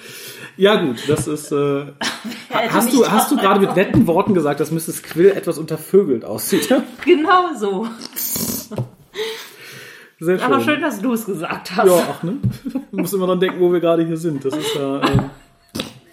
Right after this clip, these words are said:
Speaker 1: ja, ich sehe schon einen Episodentitel auf uns <laughs> zukommen. Wie gesagt, ich persönlich fand diese Reaktion nicht so nachvollziehbar, wie andere vielleicht hier gerade, aber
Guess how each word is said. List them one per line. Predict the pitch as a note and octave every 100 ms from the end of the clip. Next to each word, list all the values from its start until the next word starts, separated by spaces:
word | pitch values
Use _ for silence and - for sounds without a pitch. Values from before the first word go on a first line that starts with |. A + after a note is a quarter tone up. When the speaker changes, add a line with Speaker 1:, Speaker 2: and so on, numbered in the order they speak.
| _ _ - - - - - - -
Speaker 1:
ja, | D#3 A#2+
ich | A#2
sehe | D3
schon | E3 E3
einen | D3+ D3+
Episodentitel | D3+ D3+ D#3 D3+ C3 C3
auf | C3
uns | C4 -
<laughs> | A4 E4+
zukommen. | A3+ A3 B3 - - - F4 - - D#4 - - - - - C4+ - - - - - - - -
Wie | G3
gesagt, | G#3 F#3+ -
ich | C#4 -
persönlich | C4+ G3+ G3+ G#3+ G#3+ G#3+
fand | F#3+ F#3+
diese | F3
Reaktion | F3 E3+ F#3+ F#3 G#3+
nicht | C4+ - -
so | G3
nachvollziehbar, | F3+ D#3+ E3 - A#3 A3 - G3 A3 A3 G#3 B3+
wie | G#3
andere | G3+ A#3 G#3 F#3
vielleicht | D#3+ D3+ D#3 D3+ -
hier | D3+
gerade, | - C#3 C#3+ C3+
aber | E3 E3